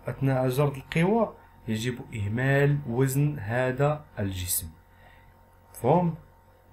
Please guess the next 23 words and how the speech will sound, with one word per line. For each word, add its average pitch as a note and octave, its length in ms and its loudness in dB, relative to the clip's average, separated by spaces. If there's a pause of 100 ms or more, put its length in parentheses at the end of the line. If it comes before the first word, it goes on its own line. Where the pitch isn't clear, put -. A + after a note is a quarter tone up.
(320)
إذن F3+ 420 2
غادي B2 220 0
ندوزو C#3+ 380 0
لأول F#3 400 0
مرحلة B2+ 440 0
اللي C3+ 200 0
هي A#2 80 -2
مرحلة D3 500 -2 (400)
جرد E3 360 0 (140)
القوى. G#2+ 460 -6 (840)
إذن C3+ 240 4
هنايا B2 480 0 (480)
عاود، G#2 220 -6 (420)
آه، F#2 220 -6
الشكل G#2+ 400 -6
ها F#2+ 320 -12
هو F2+ 160 -8
عاوتاني F2 340 -10
كيبان E2+ 340 -10 (160)
في، E2+ 80 -14 (680)
في - 60 -18
الصورة G#2+ 480 -2
هنايا. C3 340 -2